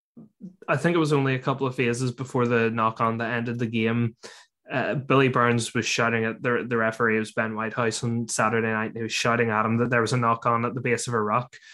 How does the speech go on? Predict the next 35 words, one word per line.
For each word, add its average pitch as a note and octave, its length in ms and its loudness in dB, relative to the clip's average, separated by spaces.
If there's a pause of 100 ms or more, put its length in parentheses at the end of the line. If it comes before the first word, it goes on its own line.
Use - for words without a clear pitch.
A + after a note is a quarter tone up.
(340)
And A#2+ 80 0
I C3+ 140 4
thought D3+ 200 4
there C#3+ 120 4
was B2 240 2
a C3+ 60 2
knock-on, C3 500 2
and A#2 100 -2
I, F#2 180 -8
I A#2 120 0
haven't A#2 240 2
even B2 160 2
gone A2+ 180 2
back A2+ 220 -2
and A2+ 100 -4
looked G#2+ 220 -2
at A2+ 140 4
it A2 100 -4
because A2+ 240 -2
it - 60 -12
does, A2 280 0 (220)
it C3+ 160 -2
didn't A2 260 2
end G#2+ 180 2
up G#2 140 -4
affecting A2+ 640 -2
the G#2+ 100 0
result. A2 440 0 (440)
But A#2 180 2 (360)
the C#3+ 120 -4
ref A#2+ 280 0
played A2+ 200 2
on, G#2+ 260 4
the, G#2+ 380 0 (120)
didn't G#2+ 320 0